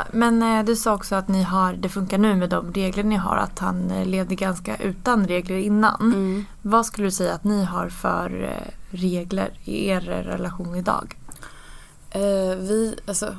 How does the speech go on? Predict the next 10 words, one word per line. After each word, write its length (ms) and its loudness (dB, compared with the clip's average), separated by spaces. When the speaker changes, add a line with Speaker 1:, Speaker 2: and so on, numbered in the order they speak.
Speaker 2:
våra 320 2
regler 440 0
förändras 720 2
hela 220 -6
tiden. 520 2
Speaker 1:
Mm. 160 4
Speaker 2:
Vi 280 2
har 400 0
samtal 800 0
in, 280 -2